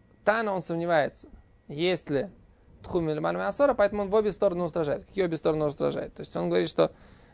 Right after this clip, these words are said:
может быть, нет, и тогда поэтому в-, он мог прийти в шаббат,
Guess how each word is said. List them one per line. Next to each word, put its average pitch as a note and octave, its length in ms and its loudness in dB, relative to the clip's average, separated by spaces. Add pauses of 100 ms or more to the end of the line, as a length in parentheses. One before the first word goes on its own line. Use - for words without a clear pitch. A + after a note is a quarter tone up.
(200)
может F#3 180 8
быть, F3+ 160 0
нет, C3+ 340 -2 (580)
и D3+ 120 -10
тогда D3+ 560 12
поэтому C#3 720 4 (300)
в-, C#3+ 260 -6
он D3+ 140 0
мог D#3 160 4
прийти D3 280 0
в C#3+ 60 -10
шаббат, C3+ 480 2